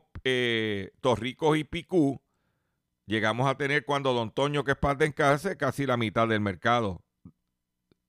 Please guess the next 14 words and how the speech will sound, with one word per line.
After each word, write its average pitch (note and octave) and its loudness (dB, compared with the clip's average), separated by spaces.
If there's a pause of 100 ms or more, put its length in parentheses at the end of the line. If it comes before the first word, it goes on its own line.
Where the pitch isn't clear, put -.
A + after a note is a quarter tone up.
del A#2 0
consumo A#2 0
lo C3 2
suplíamos G#2+ -2
localmente. G2 -4 (2750)
Entonces, A#2+ -4 (2000)
lo C3 -2
traigo, G3 4
¿por B2 0
qué? D3+ 0 (220)
Porque D3 4
hay D3+ 4
un A3 -4
dinero F3+ 4